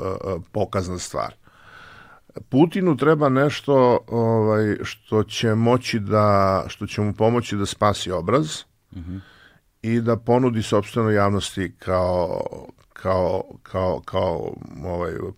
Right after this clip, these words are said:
Speaker 1: povod za, povod za proslavljanje pobede. Ukrajincima treba nešto što se neće moći okarakterisati kao poraz.
Speaker 2: Da.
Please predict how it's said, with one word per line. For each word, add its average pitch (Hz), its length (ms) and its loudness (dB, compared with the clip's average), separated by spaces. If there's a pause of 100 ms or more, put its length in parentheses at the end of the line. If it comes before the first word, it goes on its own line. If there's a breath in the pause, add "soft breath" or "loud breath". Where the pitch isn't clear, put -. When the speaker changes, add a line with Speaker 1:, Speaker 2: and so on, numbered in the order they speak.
(200)
Speaker 1:
povod 107 340 8
za, 95 260 4
povod 110 340 6
za 107 100 4
proslavljanje 101 580 0
pobede. - 440 -8 (1900 loud breath)
Ukrajincima 127 760 2
treba 139 300 4
nešto 139 300 4
što 120 440 6 (200)
se - 200 -2
neće 117 300 2
moći 104 260 0
okarakterisati 92 840 -2
kao 92 140 0
poraz. 78 340 -8 (520)
Speaker 2:
Da. 80 300 -12